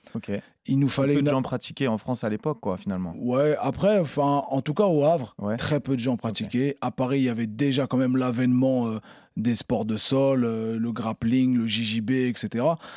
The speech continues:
Speaker 2: Euh, donc, c'était déjà connu en réalité. Et, euh, il nous fallait une structure associative pour prétendre à des créneaux, euh, d'entraînement.
Speaker 1: Ok.
Speaker 2: Donc moi, j'ai créé cette structure, euh, Don't Panic. Euh, et, euh, derrière, on a eu quelques créneaux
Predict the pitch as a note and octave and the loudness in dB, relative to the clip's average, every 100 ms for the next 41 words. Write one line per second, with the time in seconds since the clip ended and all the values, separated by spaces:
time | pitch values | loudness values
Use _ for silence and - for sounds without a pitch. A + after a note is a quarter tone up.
0 | - - G2+ A2+ A#2 B2 A2+ A#2+ C#3+ D3+ | -20 -6 -2 0 0 0 0 0 2 2
1 | C#3 - _ - C#3 F3 D#3+ B2 B2 A#2 | 0 -6 _ 0 4 4 4 4 2 0
2 | A2+ F3+ F3+ - - - _ - C3+ C3+ | 2 0 -2 -12 -20 -20 _ -2 2 4
3 | B2+ B2 A#2+ A#2 - - - D3 C#3+ D3 | 2 2 2 0 -6 -10 0 2 2 2
4 | F3 F#3+ C#3+ - - D3 - F3 - - | 2 2 0 0 -4 -2 0 -2 0 -2
5 | C#3+ - C3+ - F#3 D3 - _ A#3+ - | -2 0 -2 0 0 -2 -8 _ -4 -2
6 | C3+ - E3 B2+ A#2+ C3+ - - C#3+ C3+ | -2 0 0 2 2 0 -4 -4 0 2
7 | D3 C#3+ A#2+ A#2 B2+ - A2 A2+ G#2 - | 2 2 2 0 -2 -2 -2 0 -2 -6
8 | G#2+ F2 G2+ - _ A2+ C3+ C#3+ A#2+ A#2+ | -8 -6 -8 -10 _ -6 0 0 0 -2
9 | - C3 C3 - A2 - B2+ - C3 A#2 | -2 0 0 -2 -4 -4 -6 -2 -2 0
10 | A2+ A2 G#2 A#2+ A2+ A2+ B2 G3+ - - | -2 -2 -2 -2 0 0 2 2 -2 -18
11 | _ - - _ - A2+ A2+ A2 A2 G#2 | _ -20 -20 _ -6 -4 -2 -2 -4 -8
12 | - C#3 D#3+ D#3+ C3+ B2+ B2+ B2+ B2 A#2+ | -4 0 2 4 4 2 2 0 -4 -4
13 | C3 B2 C3+ C#3+ C3 B2+ B2 B2 C3 A#2 | -2 0 2 2 0 0 -2 -4 -4 -4
14 | B2+ A2+ C3+ | -2 0 0